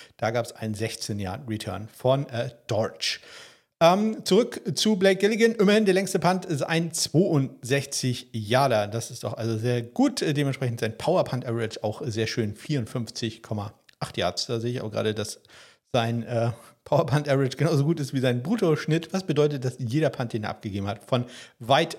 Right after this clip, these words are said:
hinten kam. Das war bei Brad Robbins nicht so, denn der hat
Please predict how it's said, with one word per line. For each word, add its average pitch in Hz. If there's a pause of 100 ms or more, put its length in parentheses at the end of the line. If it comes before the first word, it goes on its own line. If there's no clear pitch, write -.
(100)
hinten 175
kam. 165
Das 135
war 127
bei 123
Brad 123
Robbins 170
nicht 170
so, 202 (320)
denn 233
der 180
hat -